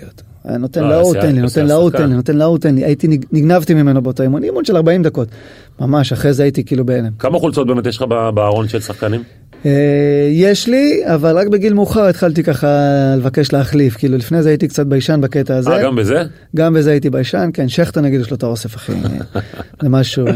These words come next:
Speaker 2: קופץ על כולם, אה?
Speaker 1: טל בן חיים, יש לו, טל בן חיים יש לו איזה שלוש פעמים עדן עזר. עכשיו, אני אומר לו, "תגיד לי, איך אתה יכול לבוא אליו שלוש פעמים?" הוא אומר לי, "בפעם האחרונה כבר אמר לי עוד פעם אתה."
Speaker 2: <laughs>
Speaker 1: אז, אה, טל בן חיים ושכטר, יש להם אוסף
Speaker 2: מי,
Speaker 1: מדהים.
Speaker 2: איזה, אז מה יש לך, כאילו, בוא נגיד,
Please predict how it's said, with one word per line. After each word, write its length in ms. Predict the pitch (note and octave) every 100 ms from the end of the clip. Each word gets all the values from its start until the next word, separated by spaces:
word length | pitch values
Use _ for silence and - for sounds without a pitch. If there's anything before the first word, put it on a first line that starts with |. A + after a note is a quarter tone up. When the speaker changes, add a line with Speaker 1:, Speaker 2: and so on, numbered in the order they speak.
| A#2 A2+ -
Speaker 2:
קופץ 300 | - A2 A#2+
על 80 | A#2+
כולם, 360 | G#2+ A#2 A#2+ A2+
אה? 80 | C#3
Speaker 1:
טל 140 | D#3
בן 140 | E3+ D#3
חיים, 480 | - D#3 F#3+ G#3
יש 200 | G3+ G3+
לו, 80 | -
טל 120 | -
בן 120 | G3+ G3+
חיים 200 | G3+ G#3
יש 80 | F#3+
לו 40 |
איזה 120 | D#3
שלוש 240 | C#3 E3 E3+
פעמים 180 | F3 E3
עדן 220 | D#3+ D3
עזר. 240 | C3 C#3
עכשיו, 240 | B2+ A2+ D3
אני 60 |
אומר 120 | D#3+
לו, 60 | G3
"תגיד 140 | - -
לי, 40 |
איך 80 | -
אתה 80 | -
יכול 220 | A#3 B3+
לבוא 120 | G#3+
אליו 100 | A3+
שלוש 200 | G3+ G#3+
פעמים?" 160 | - F3+
הוא 40 | D#3+
אומר 40 |
לי, 80 | F3
"בפעם 340 | D#3 C3+ G3
האחרונה 320 | F#3 D3+ E3 F#3+
כבר 180 | E3+
אמר 140 | D3+ F3
לי 80 | E3+
עוד 100 | E3
פעם 180 | F3
אתה." 160 | E3+ - D3 A2 - -
Speaker 2:
<laughs> 760 | D#3+ - C#3 - A2+ - - -
Speaker 1:
אז, 320 | - C3+ B2+
אה, 120 | C#3
טל 160 | C3 F3
בן 140 | E3+
חיים 340 | D3 E3+ F3+ D#3
ושכטר, 500 | C3 C#3+ C3+ D3+ C3+
יש 120 | C3
להם 120 | D3+
אוסף 220 | D3+ D3+ A2+
Speaker 2:
מי, 60 |
Speaker 1:
מדהים. 180 | C3+ D3+
Speaker 2:
איזה, 180 | C#3+ D3+
אז 100 | B2+
מה 140 | D3
יש 140 | D3 D3
לך, 60 |
כאילו, 200 | B2+ C3+
בוא 240 | C3 B2 D3
נגיד, 240 | D#3+ D#3+